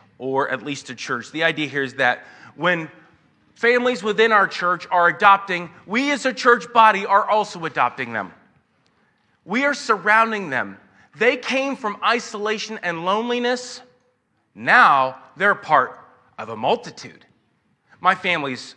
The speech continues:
rather large. I have four sisters. They're all married. There are kids.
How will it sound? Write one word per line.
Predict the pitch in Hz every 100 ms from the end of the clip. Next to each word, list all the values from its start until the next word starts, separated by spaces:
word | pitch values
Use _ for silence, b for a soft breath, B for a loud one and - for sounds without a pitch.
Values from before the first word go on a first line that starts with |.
| -
rather | 147 139 120
large. | 127 123 127
I | 127
have | 131 -
four | 160 147
sisters. | 131 - 147 - 147 143 -
They're | 131 123
all | 131
married. | 127 131 127 127 123
There | 98
are | 95 - _ b b b
kids. | - 185 175 165 139 -